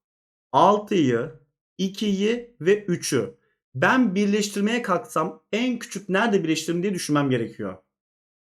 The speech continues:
Sen altıyı, ikiyi ve üçü birleştirmeye kalksan en küçük nerede birleştirirsin? Altıda.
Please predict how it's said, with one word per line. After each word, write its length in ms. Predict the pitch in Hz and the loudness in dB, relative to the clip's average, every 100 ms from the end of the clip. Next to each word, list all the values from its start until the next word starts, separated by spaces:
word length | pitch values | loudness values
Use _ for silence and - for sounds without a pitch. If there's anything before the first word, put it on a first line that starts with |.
| _ - | _ 0
Sen 260 | 214 226 170 | 0 0 4
altıyı, 640 | 170 160 156 135 113 - _ | 4 4 0 0 0 -4 _
ikiyi 400 | 165 160 - 214 | -8 -6 -4 0
ve 60 | 190 | 4
üçü 460 | 156 - 113 98 - _ _ _ 127 | 4 2 -6 -8 -14 _ _ _ -2
birleştirmeye 680 | 170 196 220 - 214 233 | 0 2 0 -2 -2 -2
kalksan 520 | 220 196 - 135 131 - | -2 -4 -2 -4 -2 -2
en 200 | 196 233 | 0 0
küçük 200 | - - | -4 -4
nerede 260 | 196 226 185 | -2 0 0
birleştirirsin? 720 | 156 - 139 135 262 - _ _ 110 | -2 -4 -8 -6 -10 -10 _ _ -8
Altıda. 800 | 117 120 - 127 135 113 - | -6 -6 -6 -4 -2 -2 -6